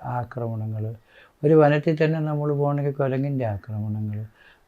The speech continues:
പന്നിയുടെ ആക്രമണങ്ങൾ, ആനയുടെ ആക്രമണം, ഇങ്ങനെയൊക്കെയുള്ള ചില സ്ഥലത്തൊക്കെ നമ്മൾ ടൂർ പോകുമ്പോഴൊക്കെ അപകടങ്ങളുള്ള, പോകാൻ പാടില്ലാത്ത,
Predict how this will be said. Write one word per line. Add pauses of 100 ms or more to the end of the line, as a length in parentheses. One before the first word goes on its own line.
പന്നിയുടെ
ആക്രമണങ്ങൾ,
ആനയുടെ
ആക്രമണം,
ഇങ്ങനെയൊക്കെയുള്ള (460)
ചില (160)
സ്ഥലത്തൊക്കെ
നമ്മൾ (120)
ടൂർ
പോകുമ്പോഴൊക്കെ (440)
അപകടങ്ങളുള്ള, (100)
പോകാൻ
പാടില്ലാത്ത,